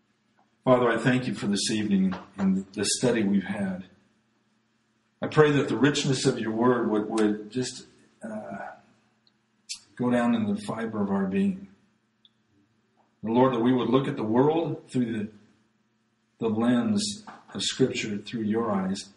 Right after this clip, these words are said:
that we would look at our life through Scripture, and we would see how our life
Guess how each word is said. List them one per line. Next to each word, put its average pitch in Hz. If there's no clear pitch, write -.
that 113
we 120
would 120
look 131
at 123
our 117
life 95
through -
Scripture, -
and 110
we 110
would 113
see 143
how 117
our 139
life 101